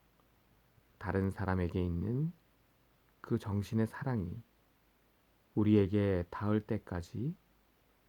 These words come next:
우리는 기다립니다. 이 움직임이 우리를 덮쳐 데려간다면 그 움직임은 우리를 메우는 부분처럼 우리와 그 사이를 메웁니다.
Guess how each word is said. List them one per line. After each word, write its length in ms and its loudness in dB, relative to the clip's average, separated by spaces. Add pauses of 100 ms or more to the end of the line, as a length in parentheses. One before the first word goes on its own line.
(160)
우리는 540 2
기다립니다. 680 -4 (2250)
이 160 6
움직임이 800 4 (300)
우리를 400 4
덮쳐 680 -2
데려간다면 920 -2 (1500)
그 200 2
움직임은 840 2 (840)
우리를 420 8
메우는 600 4
부분처럼 680 -2 (1040)
우리와 540 2
그 220 -4
사이를 540 -4
메웁니다. 600 -2